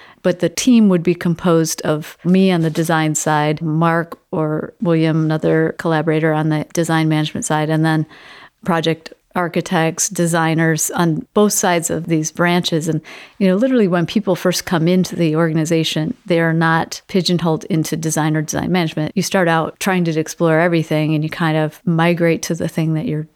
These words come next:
good at and that you enjoy. So a team would be made up of both designers and design managers and,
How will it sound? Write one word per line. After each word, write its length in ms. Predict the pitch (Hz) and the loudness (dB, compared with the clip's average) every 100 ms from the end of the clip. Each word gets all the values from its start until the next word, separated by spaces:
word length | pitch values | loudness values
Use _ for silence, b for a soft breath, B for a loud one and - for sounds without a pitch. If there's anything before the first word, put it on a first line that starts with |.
| - | -2
good 160 | 190 | 0
at 320 | 165 - 175 - | 0 -2 -4 -2
and 400 | 160 151 156 - | -4 -2 -4 -4
that 140 | 165 | -4
you 180 | 170 151 | -2 -2
enjoy. 560 | 151 160 160 151 160 160 B B B B | 0 0 2 0 -2 -4 B B B B
So 500 | - - 175 165 151 - _ _ - | -8 -2 2 2 0 -6 _ _ -4
a 80 | |
team 340 | 175 - 202 190 | -2 2 4 4
would 100 | 175 | 2
be 140 | 165 | 2
made 240 | 165 170 165 | 2 2 2
up 180 | 151 147 | 0 -2
of 320 | 156 - - | -6 -8 -2
both 320 | 208 190 - _ _ | 0 0 -2 _ _
designers 580 | - 175 165 160 160 156 | -2 0 2 2 0 -2
and 140 | 160 156 | -2 -2
design 320 | 160 156 156 | -2 0 0
managers 540 | 151 151 147 156 156 | -2 -2 -2 -2 -2
and, 180 | 156 | -2